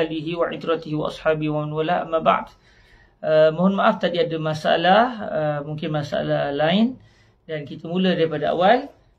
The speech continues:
iaitu kita masih berada di hadis yang ketiga, hadis yang, uh, diriwayatkan oleh Sayyidatuna Aisyah, yang mana Sayyidatuna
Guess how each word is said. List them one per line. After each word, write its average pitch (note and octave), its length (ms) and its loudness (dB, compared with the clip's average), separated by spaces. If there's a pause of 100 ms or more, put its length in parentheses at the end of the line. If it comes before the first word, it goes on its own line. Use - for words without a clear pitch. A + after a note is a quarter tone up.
(100)
iaitu E3 480 -4
kita F#3+ 320 -4
masih F3+ 240 -2
berada F3+ 320 2
di F#3 160 2
hadis F3+ 400 0
yang F3 160 2
ketiga, D#3+ 720 -2 (320)
hadis F#3 480 -4
yang, F3 400 -4
uh, D3+ 880 2 (640)
diriwayatkan E3 560 0
oleh F3+ 160 -2
Sayyidatuna E3+ 560 -2
Aisyah, G3 400 0 (320)
yang C#3+ 160 -10
mana F3+ 160 -2
Sayyidatuna F3 480 -2